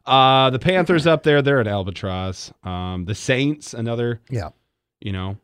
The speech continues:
Speaker 2: With Drew retiring, right?
Speaker 1: Yeah. Taysom Hill and a hurt Jameis Winston. And that te-, and that, again, that team's ready. Same with the Commanders. The,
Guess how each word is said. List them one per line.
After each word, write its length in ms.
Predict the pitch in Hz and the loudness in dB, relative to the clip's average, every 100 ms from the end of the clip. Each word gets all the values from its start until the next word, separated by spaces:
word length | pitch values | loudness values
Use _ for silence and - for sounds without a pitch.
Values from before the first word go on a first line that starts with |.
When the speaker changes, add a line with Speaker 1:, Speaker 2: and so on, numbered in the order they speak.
| - | -8
Speaker 2:
With 160 | 123 | -8
Drew 240 | 98 110 117 | -6 -6 -4
retiring, 600 | 110 104 110 104 101 104 | -4 -4 -4 -4 -4 -6
right? 280 | 85 101 - | -8 -8 -10
Speaker 1:
Yeah. 380 | 92 90 92 101 - _ _ _ | -12 -10 -8 -10 -12 _ _ _
Taysom 340 | 101 95 98 | -10 -8 -8
Hill 380 | 80 98 98 98 | -8 -8 -8 -8
and 340 | 90 85 95 _ _ _ _ | -8 -10 -12 _ _ _ _
a 80 | - | -16
hurt 260 | 87 101 98 _ _ | -10 -10 -10 _ _
Jameis 320 | 95 92 87 | -10 -10 -10
Winston. 600 | 101 101 - 98 95 90 - _ _ _ _ _ - | -8 -8 -8 -10 -10 -10 -12 _ _ _ _ _ -10
And 120 | 107 | -6
that 160 | 135 | -6
te-, 180 | - 160 | -6 -8
and 140 | 123 127 | -4 -6
that, 120 | 131 | -6
again, 300 | 117 139 143 | -6 -4 -4
that 140 | 107 | -4
team's 280 | 120 135 120 | -4 -6 -6
ready. 300 | 98 123 117 | -6 -4 -6
Same 220 | 87 110 | -6 -8
with 80 | 113 | -8
the 60 | 160 | -8
Commanders. 600 | 151 120 107 147 92 - | -8 -10 -8 -10 -10 -16
The, 160 | 101 | -20